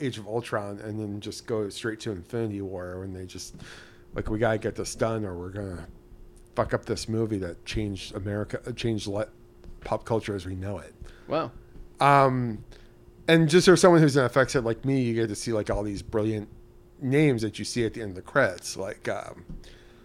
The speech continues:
Speaker 1: Dennis Muren and Phil Tippett
Speaker 2: Uh-huh.
Speaker 1: and John Dykstra and,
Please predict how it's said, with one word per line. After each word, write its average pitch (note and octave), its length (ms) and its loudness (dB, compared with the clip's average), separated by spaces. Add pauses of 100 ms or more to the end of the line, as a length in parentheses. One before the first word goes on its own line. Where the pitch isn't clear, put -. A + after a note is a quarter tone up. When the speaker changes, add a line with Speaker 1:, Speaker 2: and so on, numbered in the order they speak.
(340)
Speaker 1:
Dennis A#2+ 360 0
Muren C3 1120 2 (100)
and G#2 380 -4
Phil F2+ 160 -6
Tippett C3+ 760 4
Speaker 2:
Uh-huh. A#2+ 260 8 (520)
Speaker 1:
and G2+ 380 -2
John B2+ 240 2
Dykstra B2 920 4 (100)
and, G#2 500 -4